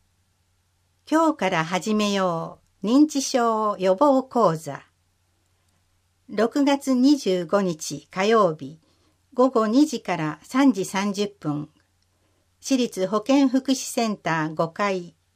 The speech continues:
研修室五。認知症の専門医師による、認知症や認知症予防に関する講話。六十五歳以上の市民三十人。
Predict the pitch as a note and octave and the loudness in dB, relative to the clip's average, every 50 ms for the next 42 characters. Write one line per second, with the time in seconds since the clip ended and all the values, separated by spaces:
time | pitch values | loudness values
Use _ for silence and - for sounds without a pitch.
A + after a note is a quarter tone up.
0 | _ _ _ - C4 C#4+ C#4+ C4+ - - C4 A#3+ G#3+ G3 - - - _ - D#3+ | _ _ _ 2 2 2 2 2 0 -2 0 0 0 -2 -6 -10 -12 _ -12 -12
1 | E3 D#3+ D#3 D#3 F3 F#3 F#3+ F#3 F3 - _ _ _ _ _ _ _ _ _ _ | -12 -12 -12 -14 -4 -2 -2 -2 -2 -6 _ _ _ _ _ _ _ _ _ _
2 | _ _ _ _ _ _ _ _ _ _ _ _ A#3+ C4+ C#4+ D4 C#4+ - C#4+ C4+ | _ _ _ _ _ _ _ _ _ _ _ _ 2 4 4 4 2 0 -6 -6
3 | - - C4+ A#3+ A#3+ A#3+ A#3 A3 A3 A3 G#3+ - - B3+ C4+ C#4 C4+ C4 C4+ B3+ | -2 0 2 2 2 0 0 -2 -4 -6 -6 -2 2 4 4 6 6 6 4 4
4 | B3 A#3+ A#3+ A#3 - - G#3 F3+ E3 D#3+ D#3 D#3 D3+ D#3 D#3 F3+ E3 E3 D#3+ - | 2 0 -2 -4 -6 -6 -4 -2 -2 0 0 0 -2 -4 -6 -10 -10 -12 -12 -16
5 | _ _ _ _ _ _ _ _ _ _ _ _ - G#3 A#3+ C4 C4+ C4+ - B3 | _ _ _ _ _ _ _ _ _ _ _ _ -4 2 4 4 4 4 2 -6
6 | A3+ - - A3+ G#3+ G#3 G#3 G#3 F#3+ F#3 F3+ F3+ F3 - _ _ _ _ A3 B3 | -8 -4 -2 -2 0 0 -2 -2 -4 -4 -6 -6 -8 -12 _ _ _ _ 0 2
7 | C#4 C#4 C4+ - C#4 C4 - - B3+ B3 A#3+ B3 B3 B3 B3+ B3 A#3 G#3+ F#3+ F3 | 2 2 2 0 -4 -4 0 0 0 2 2 2 0 0 4 6 6 6 6 2
8 | E3 D#3+ D#3 - F3+ F#3+ G3+ G3 - - - G3+ D#3 D#3 D#3 - - - E3+ E3+ | -2 -4 -4 -6 -8 -8 -8 -8 -8 -6 -6 -4 -4 -4 -8 -8 -8 -6 -4 -4
9 | E3+ E3 E3 D#3+ D#3 D#3 - _ _ _ _ _ _ _ _ _ _ _ _ _ | -4 -4 -6 -8 -8 -10 -14 _ _ _ _ _ _ _ _ _ _ _ _ _
10 | _ _ _ _ _ _ _ _ _ _ _ - G3 G#3 G#3 - C#4+ C4+ C4+ C#4 | _ _ _ _ _ _ _ _ _ _ _ -8 -6 -6 -4 -4 -6 -2 0 2
11 | C#4 C#4 B3+ C4+ C4+ C4 - B3+ B3 A#3+ A#3+ B3 B3 A3+ - A#3 G3+ F3+ E3 D#3+ | 2 4 4 2 2 2 0 -2 0 0 0 -2 -2 0 0 0 2 0 -2 -2
12 | D#3 D#3 D3+ - A3 G#3 G3 F3 D#3+ D#3 D3+ D3+ D#3 - _ _ _ _ - A#3+ | -4 -4 -4 -4 -2 -2 -2 -2 -2 -2 -4 -6 -8 -14 _ _ _ _ -4 0
13 | B3 C4+ C#4 C4 C4+ C#4 C4+ A3+ F#3 D#3+ D3+ D3 C#3+ C3+ C#3+ - | 2 4 4 4 2 2 0 0 0 -2 -2 -2 -2 -4 -8 -10